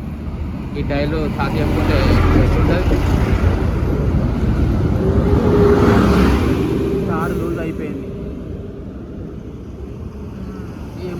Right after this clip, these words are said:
కట్టిరో ఏమో, మళ్ళా అడ్డగోలు పైసలు తీసుకురు లోడింగ్కి అయితే. లోడింగ్కి డెబ్బై రూపాయలు, తాడు కట్టినందుకు వెయ్యి రూపాయలు, మళ్ళా సంచులు ఎగేసి చక్కగా వేసుకున్నందుకు రూపాయి, సంచికి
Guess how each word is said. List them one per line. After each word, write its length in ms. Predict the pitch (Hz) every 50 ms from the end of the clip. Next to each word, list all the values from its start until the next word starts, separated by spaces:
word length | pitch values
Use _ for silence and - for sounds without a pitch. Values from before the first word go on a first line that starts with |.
| 170 175
కట్టిరో 320 | 175 170 175 175 175 185 185 180
ఏమో, 140 | 160 151 147 143 - - - - - - - - -
మళ్ళా 220 | 151 147 151 156 156 147 139
అడ్డగోలు 400 | 135 135 156 170 185 196 190 170 175
పైసలు 280 | 165 156 151 185 196 190
తీసుకురు 280 | 196 - - - 196 170 160
లోడింగ్కి 320 | 156 160 160 165 165 147 151 139
అయితే. 160 | 139 147 139 139 135 135 135 - - - 135 135 - - - - - - - - - - - - - - - - - - - - - - 135 143
లోడింగ్కి 440 | 139 143 151 160 170 165 - - 170 170 165 165 156 147 143
డెబ్బై 240 | 139 135 143 151 156 160
రూపాయలు, 380 | 170 - - 175 175 180 185 190 190 185 180 170 170 165 160 151 143 135 127 123 123 123 120 - - - - - - - -
తాడు 200 | 147 131 139 151 156 165
కట్టినందుకు 520 | 151 - 156 165 160 165 151 139 160 156 147 139 131 127 117 - - - - - - - - - - -
వెయ్యి 180 | 156 - - - 170
రూపాయలు, 400 | 160 - - 170 170 175 190 190 185 170 151 139 135 - - - - - - - - - - - - - - - 135
మళ్ళా 200 | 139 147 156 160 156 -
సంచులు 400 | 151 139 160 - - 180 180 175 170 165 156 151 151 147 143 139 143
ఎగేసి 400 | 143 151 175 175 170 - 190 185 175 165 160 156 151
చక్కగా 280 | 151 147 139 - 156 170
వేసుకున్నందుకు 560 | 165 160 160 - 165 165 165 160 160 165 170 190 175 170
రూపాయి, 340 | 165 151 147 151 139 127 110 110 - -
సంచికి 340 | - 139 143 139 156 147 151